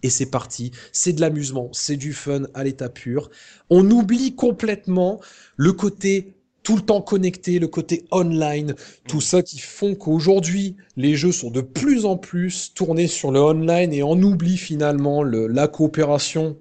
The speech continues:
Speaker 1: sur un écran
Speaker 2: Mm.
Speaker 1: où on jouait à deux, à trois, à quatre. Et ça, c'est le genre de jeu qui restera de toute façon gravé dans ma mémoire parce que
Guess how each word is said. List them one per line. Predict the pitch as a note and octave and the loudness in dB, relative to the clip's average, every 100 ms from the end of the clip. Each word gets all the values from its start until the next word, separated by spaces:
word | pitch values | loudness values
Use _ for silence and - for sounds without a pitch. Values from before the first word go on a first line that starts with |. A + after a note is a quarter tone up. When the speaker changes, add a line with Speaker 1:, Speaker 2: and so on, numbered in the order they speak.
| _ | _
Speaker 1:
sur | - - - C3+ | -16 -12 -4 0
un | C#3+ D#3+ | 0 2
écran | E3+ - C#3+ D#3 - - - - A#2 | 0 -2 -6 -6 -8 -20 -20 -20 -10
Speaker 2:
Mm. | A#2 | -2
Speaker 1:
où | |
on | B2+ | 0
jouait | B2+ C3+ C3+ | 0 0 0
à | C3 | 0
deux, | A#2 A2+ | -2 -8
à | A2+ | -12
trois, | - A#2+ A2+ A#2+ | -8 -8 -8 -8
à | B2 | -6
quatre. | A2+ B2+ - - - - - - _ _ _ | -4 -4 -8 -20 -20 -20 -20 -20 _ _ _
Et | C#3 | -2
ça, | C#3+ - D3 F3+ - _ - - | 0 2 2 2 -4 _ -20 -20
c'est | - - A2 | -14 -12 -8
le | A2+ | -6
genre | B2 F3 D#3+ | 0 0 0
de | D3+ | -4
jeu | D#3+ | -6
qui | E3 B2+ | -8 -8
restera | A#2+ B2 - C#3 | -8 -8 -6 -6
de | B2 | -6
toute | A#2 C3 | -10 -10
façon | C3+ B2 C3+ | -10 -8 -6
gravé | A#2 A#2+ C3 | -4 -4 -2
dans | A2+ | -4
ma | A2 G#2 | -4 -6
mémoire | G2+ G2+ A#2+ - | -6 -6 -8 -6
parce | - - - | -6 -6 -10
que | - A#2+ D3 | -4 -2 -2